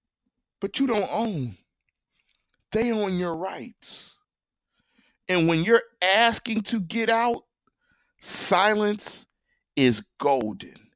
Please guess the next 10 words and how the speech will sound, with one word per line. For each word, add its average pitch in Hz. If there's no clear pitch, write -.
And 175
with 170
that, 202
we're 185
gonna 196
conclude 156
the 120
program. 175
And 190
as 196